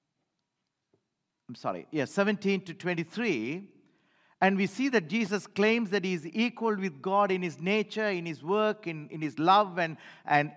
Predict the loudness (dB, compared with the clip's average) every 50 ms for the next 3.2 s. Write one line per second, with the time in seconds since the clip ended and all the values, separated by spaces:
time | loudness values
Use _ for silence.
0 | -10 -6 2 6 8 8 10 8 8 6 4 2 -4 -10 -6 -6 -6 -6 -6 -10
1 | -12 -4 2 6 8 8 8 6 4 0 -2 -2 -4 -4 -6 -6 -8 -4 2 4
2 | 4 4 4 2 -4 -6 -6 -6 -6 -4 -4 -4 -2 -2 0 -2 -2 -2 -4 -6
3 | -8 -8 -10 _